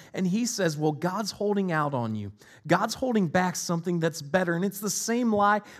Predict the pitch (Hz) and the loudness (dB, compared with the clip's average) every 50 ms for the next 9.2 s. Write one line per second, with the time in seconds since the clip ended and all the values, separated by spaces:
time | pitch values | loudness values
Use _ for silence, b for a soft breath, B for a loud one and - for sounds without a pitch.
0 | B - 220 208 - - 240 226 - - 226 226 220 233 226 233 226 220 - - | B 0 2 2 2 0 0 -2 -2 -2 -2 4 4 6 6 6 4 2 -2 -8
1 | - - 262 247 214 196 - 202 196 208 208 - - 208 196 - - 226 233 220 | -6 -4 -4 -4 -4 -2 -4 -2 -2 -2 -4 -6 -8 -10 -8 -6 -4 -2 0 0
2 | 226 220 208 208 214 208 208 226 233 220 226 _ 196 214 226 233 233 220 220 214 | 2 2 4 4 4 4 4 2 0 0 -2 _ -4 -2 0 0 0 0 0 0
3 | 196 170 - 185 180 185 190 175 B B B B B 190 196 185 180 190 220 233 | -2 -2 -4 -2 0 0 -2 -2 B B B B B 2 4 4 6 6 6 4
4 | 233 233 233 226 214 - - - 190 202 202 - - - 220 208 - - - - | 4 4 2 2 0 -2 -6 -6 -8 -6 -8 -10 -6 -6 -6 -4 -4 -8 -8 2
5 | - 202 208 208 196 208 - 190 202 208 208 208 196 202 208 208 208 208 196 190 | 6 6 6 6 4 -2 -6 -2 0 2 2 4 4 4 4 4 6 4 4 2
6 | 170 B B B B - 196 165 214 208 202 190 156 151 147 - 196 214 214 233 | 0 B B B B -4 0 4 6 6 6 6 4 0 -6 0 4 6 6 6
7 | 233 214 240 214 180 160 202 226 214 202 190 170 190 185 190 190 185 180 160 147 | 6 2 -2 -2 -2 2 4 6 6 6 6 4 2 2 2 2 2 2 0 -4
8 | - - 202 214 220 233 220 220 214 208 220 185 - - 220 214 214 208 190 165 | 0 4 6 6 6 6 4 2 0 0 -6 -8 -2 0 2 2 4 4 2 0
9 | 143 - - | 0 -2 -12